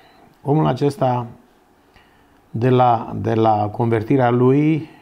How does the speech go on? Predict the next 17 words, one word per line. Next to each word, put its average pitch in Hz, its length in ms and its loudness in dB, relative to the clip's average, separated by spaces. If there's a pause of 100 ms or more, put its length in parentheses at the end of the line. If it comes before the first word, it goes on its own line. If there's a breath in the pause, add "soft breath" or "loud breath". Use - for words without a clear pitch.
(380 loud breath)
a 123 120 -10
fost 135 340 -4 (120)
hăruit 139 320 2
de 117 80 -2
Dumnezeu 117 480 -2
cu 107 80 -6
multe 117 260 -4
daruri 117 500 -2 (720 soft breath)
și - 220 -8
unul 143 380 2
din 110 480 -2
darurile 117 640 0
lui 123 560 -2 (320)
era 120 580 -2 (1200)
dar 123 240 0
de 127 100 -2
profeție. 120 580 -8